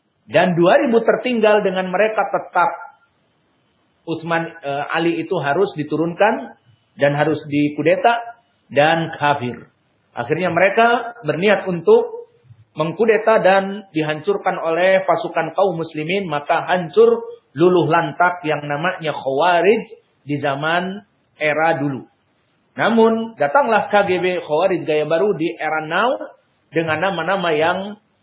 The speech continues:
lain seperti isis, N sebelas, D I T I di zaman dulu dan yang lainnya, J A D sekarang dan yang lainnya. Maka inilah dari pembahasan sedikit tentang faidah hadis ini.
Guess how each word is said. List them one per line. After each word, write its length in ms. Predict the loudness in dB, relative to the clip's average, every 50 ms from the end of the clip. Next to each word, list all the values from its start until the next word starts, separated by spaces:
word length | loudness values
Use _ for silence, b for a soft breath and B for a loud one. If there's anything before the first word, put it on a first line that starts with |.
| _ _ _ _ _ 0
lain 320 | 2 2 4 2 0 -2 -8
seperti 360 | -8 -6 -6 -6 -4 -6 -6
isis, 480 | -4 -2 -2 -2 -2 0 0 -2 -2 -2 -6 -14 _ _ _ _ _ _ _ _ _ _ _ _ _ _ _ _ _ _
N 160 | -12 -10 -8 -6
sebelas, 480 | -6 -4 0 2 2 4 4 2 0 -4 -12 -16 -20 _ -8
D 40 | -6
I 160 | -4 -4 -2 0
T 40 | 0
I 200 | 0 0 0 -2 -2 -2
di 40 | -2
zaman 240 | -2 -2 -2 -2 0
dulu 240 | 0 0 2 2 4
dan 160 | 4 4 4
yang 240 | 4 2 2 2 2 2
lainnya, 440 | 4 4 4 2 0 -4 -6 -10 -16 _ _ _ _ _ _ _ -4
J 160 | -2 0 2
A 120 | 2 2
D 200 | 2 2 0 0
sekarang 640 | -2 -2 0 2 4 4 4 4 2 -2 -6 -12 -14 _ _ _ _ _ _ _ _ _ _ _ -2
dan 200 | 0 2 2 2 2
yang 160 | 2 2 4
lainnya. 400 | 4 4 2 2 0 -4 -8 -10 -18 _ _ _ _ _ _ _ _ _ _ _ _ _ _ _ _ _
Maka 400 | -8 -2 0 4 4 4 4 2 0 -4 -8 -10 -14 -20 -20 _ _ _ _ _ _ _ _ _ _ _ _ _ _ _ _ _ -4
inilah 320 | 0 2 4 4 4 4 4
dari 160 | 4 2 2
pembahasan 640 | 2 2 2 2 2 4 2 2 2 0 0 0 -2
sedikit 480 | -4 -6 -6 -6 -4 -2 -4 -4 -4
tentang 400 | -6 -6 -4 -2 -2 -2 -2 -4
faidah 480 | -4 -4 -4 -2 0 0 0 0 -2 -2
hadis 160 | -4 -6 -8
ini. 320 | -8 -10 -10 -10 -12 -14